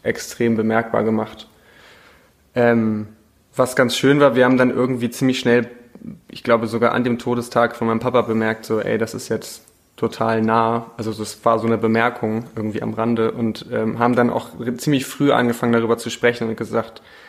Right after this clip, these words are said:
in der Familie, „Hey, lass uns mal dieses Jahr nichts schenken und da komplett den Druck aus Weihnachten rausnehmen.“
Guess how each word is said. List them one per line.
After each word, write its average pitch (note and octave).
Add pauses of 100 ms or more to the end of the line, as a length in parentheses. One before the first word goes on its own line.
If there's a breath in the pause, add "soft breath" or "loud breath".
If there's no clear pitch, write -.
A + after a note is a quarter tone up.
(400 loud breath)
in B2+
der C3+
Familie, B2+
„Hey, B2
lass A#2+
uns A#2+
mal A2+
dieses A2
Jahr A#2
nichts A2+
schenken A2
und A#2
da A2
komplett A2
den A2
Druck A2+
aus A2
Weihnachten A2
rausnehmen.“ A2+